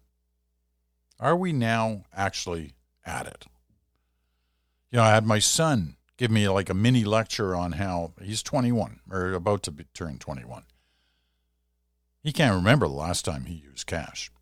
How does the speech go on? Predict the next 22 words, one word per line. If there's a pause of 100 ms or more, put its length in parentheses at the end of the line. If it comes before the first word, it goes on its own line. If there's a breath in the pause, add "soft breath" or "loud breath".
(560 soft breath)
He
can't
remember
the
last
time (580)
he
had
a
piece
of
plastic
in
his
hand,
a
credit
card
or
a
debit
card.